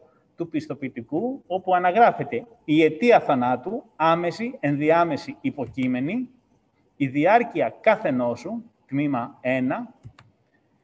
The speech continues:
και οι παθολογικές καταστάσεις που συνέβαλαν στην επέλευση του θανάτου στο τμήμα δύο. Στο μέρος ένα, γραμμή Α, συμπληρώνεται η άμεση αιτία θανάτου, δηλαδή η ασθένεια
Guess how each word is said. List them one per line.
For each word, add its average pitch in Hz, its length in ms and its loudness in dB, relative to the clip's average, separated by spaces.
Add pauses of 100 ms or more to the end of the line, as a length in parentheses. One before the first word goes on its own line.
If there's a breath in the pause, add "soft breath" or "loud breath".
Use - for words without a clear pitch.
(260)
και 226 220 6 (180)
οι 143 120 -2
παθολογικές 127 680 -4
καταστάσεις 147 840 -2 (100)
που 139 100 -8
συνέβαλαν 135 600 -2
στην 143 220 -4
επέλευση 170 520 0
του - 60 -20
θανάτου 143 580 -4 (220)
στο - 160 -6
τμήμα 170 320 -2
δύο. 120 340 -2 (1900)
Στο 170 80 6
μέρος 226 500 4
ένα, 143 460 2 (140)
γραμμή 160 500 0 (100)
Α, 175 380 0
συμπληρώνεται 175 760 0
η 143 160 2
άμεση 175 460 0
αιτία 190 280 -4
θανάτου, 175 560 -2
δηλαδή 143 760 0 (320)
η 143 160 2
ασθένεια 160 840 2